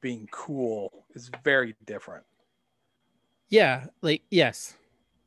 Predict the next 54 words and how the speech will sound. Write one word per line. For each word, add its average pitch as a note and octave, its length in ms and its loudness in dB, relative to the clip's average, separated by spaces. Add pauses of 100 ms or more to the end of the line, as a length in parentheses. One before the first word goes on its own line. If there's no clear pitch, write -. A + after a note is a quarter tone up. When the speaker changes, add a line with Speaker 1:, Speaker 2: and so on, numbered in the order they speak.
(640)
Speaker 2:
Yeah, B2 320 2
my, C#3+ 160 0
my D3 180 0
Patreon C3+ 500 0
comic A#2+ 360 -2
at B2 200 -4
patreon A#2+ 380 -2
dot A2+ 180 -4
com A#2 180 -4
slash - 240 -8
soup B2 140 -10
seventy-five, A2+ 500 -2 (360)
it's, - 340 0 (360)
a C#3+ 40 -2
lot E3 200 6
of E3+ 60 4
that's D#3 220 4
about C3 200 4
being B2+ 220 2
cool C#3+ 480 0
and A2+ 160 -4
mood C3 340 0
and A2 140 -8
stuff - 260 -6
like A2 220 -8
that. B2 380 2
And A#2+ 180 -6 (140)
to - 120 -4
me, C#3 300 4
that's B2 320 0
easier. B2+ 420 -2
If A#2 140 -4
I C#3+ 120 4
had C#3+ 180 4
to B2 80 -6
make, B2 300 -4 (420)
yeah, D3 160 4
if, C#3 160 -2
if D3+ 180 -2
that F3 180 4
had E3+ 140 2
to D3 80 0
be, D3+ 160 0
it D3+ 80 2
had D#3+ 200 4
to D3 60 0
be C3 120 0
funny. D3+ 520 0 (760)
Like, C3+ 80 0
if C#3 100 2
I D#3+ 60 6
had D3 100 6
to C#3 80 2
be C3 260 0